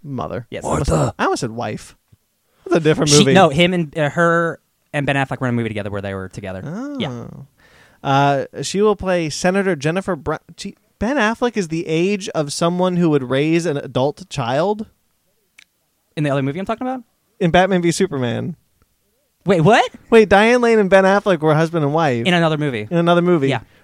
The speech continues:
Speaker 1: Right. So Clark Kent
Speaker 2: Yeah.
Speaker 1: is thirty,
Speaker 2: Yes.
Speaker 1: which means that Ben Affleck is the age that he would have a thirty-year-old son?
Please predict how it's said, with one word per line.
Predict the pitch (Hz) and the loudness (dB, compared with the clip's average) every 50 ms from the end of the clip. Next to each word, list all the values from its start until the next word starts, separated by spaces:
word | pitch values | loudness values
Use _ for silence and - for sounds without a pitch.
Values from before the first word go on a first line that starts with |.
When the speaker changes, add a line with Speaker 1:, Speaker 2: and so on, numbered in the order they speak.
| _ - | _ 0
Speaker 1:
Right. | 185 180 160 131 - - _ _ | 2 2 2 2 -2 -8 _ _
So | _ - - 185 175 175 | _ 2 4 6 6 6
Clark | 170 - - - 214 240 233 _ | 4 0 -2 -2 -2 -2 -2 _
Kent | - - 226 226 185 139 123 127 131 - _ _ _ | -4 0 2 2 2 0 -2 -4 -8 -12 _ _ _
Speaker 2:
Yeah. | 147 - | -4 -4
Speaker 1:
is | 160 147 - _ _ | -4 -4 -6 _ _
thirty, | - 226 233 226 180 139 127 123 120 - - _ | 2 4 4 6 4 2 -2 -4 -6 -10 -10 _
Speaker 2:
Yes. | 135 110 - - - | -10 -10 -10 -4 -2
Speaker 1:
which | 180 180 - | -2 0 0
means | 196 190 190 170 | 0 0 2 4
that | 180 175 165 - - - _ - 170 | 4 2 2 2 -6 -18 _ -10 0
Ben | 151 190 208 | 2 4 4
Affleck | 202 196 208 214 208 - 180 160 - 147 | 4 4 2 2 2 0 -2 -2 -2 -4
is | 147 143 | -4 -4
the | 170 185 | -4 -2
age | 190 190 185 175 156 147 | 0 2 2 2 2 2
that | 156 | 0
he | 151 165 | 0 2
would | 165 | 2
have | 160 147 | 2 2
a | 143 139 | 0 -2
thirty-year-old | - - 170 180 180 190 180 170 160 156 156 139 | 0 2 2 2 2 2 4 4 4 4 4 2
son? | - - - 139 123 147 202 277 294 | -2 -2 -2 0 0 0 -2 -4 -6